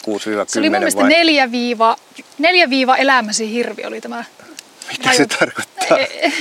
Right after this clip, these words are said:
Speaker 2: en tiedä, mitä se tarkoittaa, mutta siis tämä ei ollut millään tavalla niinku,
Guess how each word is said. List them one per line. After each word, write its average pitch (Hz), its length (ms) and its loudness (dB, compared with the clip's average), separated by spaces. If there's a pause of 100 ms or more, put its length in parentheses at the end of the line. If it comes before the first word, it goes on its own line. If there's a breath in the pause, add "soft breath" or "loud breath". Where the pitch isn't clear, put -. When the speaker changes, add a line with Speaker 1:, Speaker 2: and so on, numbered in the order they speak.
(120)
Speaker 2:
en 247 160 -4
tiedä, 302 220 4
mitä 285 180 4
se - 80 -6
tarkoittaa, 294 480 4
mutta 254 240 0
siis 262 160 -4
tämä 349 260 4
ei 285 240 2
ollut 285 200 2
millään 302 320 0
tavalla 240 340 2
niinku, 220 360 -6